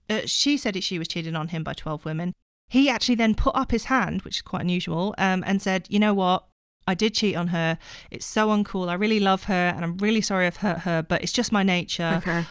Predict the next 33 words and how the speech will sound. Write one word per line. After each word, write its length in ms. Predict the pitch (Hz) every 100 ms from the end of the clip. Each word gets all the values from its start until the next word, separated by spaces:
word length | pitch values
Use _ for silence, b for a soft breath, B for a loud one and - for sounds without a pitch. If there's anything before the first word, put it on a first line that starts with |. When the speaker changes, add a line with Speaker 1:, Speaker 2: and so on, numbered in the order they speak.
| B
Speaker 1:
I 60 |
don't 140 | 175 208
wanna 120 | 202
have 100 | 190
to 60 | 180
pretend 440 | 180 - 190 185
I'm, 300 | 175 170 160 - _
I'm 220 | 175 170
someone 340 | 165 190 180 170
I'm 180 | 165 190
not. 240 | 151 226
Speaker 2:
Mm-hmm. 360 | 226 214 208 233 - _ - 196
Speaker 1:
Um, 240 | 180 175
and 140 | 170 190
I 60 |
just 200 | 175 175
like 140 | 170 165
women, 440 | 180 165 160 180 _ -
you 100 | 185
know, 300 | 160 151 175 -
whatever." 420 | 180 165 147 165 _ _ _
And, 340 | 208 202 196 190 -
um, 480 | 202 190 190 185 202 _ _ _ _ _ _ _ -
a 80 | 240
really 440 | 233 320 339 240
weird 260 | 196 214 202
twist 280 | - 240 -
from 160 | 175
that 220 | 165 160 -
is 140 | 180
that 160 | 190 -
he's 200 | 202 180
now 640 | 196 208 202 196 190 190